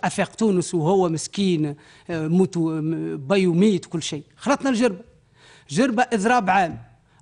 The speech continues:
أوساخ عاملة حالة، و-، وشعلوا فيها النار والدخان والتوريست حابس و-، وكل شيء.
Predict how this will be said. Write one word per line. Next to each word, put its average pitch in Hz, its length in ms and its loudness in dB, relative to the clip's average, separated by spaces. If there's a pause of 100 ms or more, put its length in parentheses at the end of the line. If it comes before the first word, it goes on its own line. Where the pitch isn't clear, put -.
أوساخ 220 540 0
عاملة 160 300 -2
حالة، 240 420 -2 (580)
و-، 180 60 0 (400)
وشعلوا 190 440 0
فيها 147 220 -4
النار 220 360 2
والدخان 185 600 0
والتوريست 220 480 -2
حابس 240 520 0
و-، 185 460 -6
وكل 214 240 -4
شيء. 202 240 -4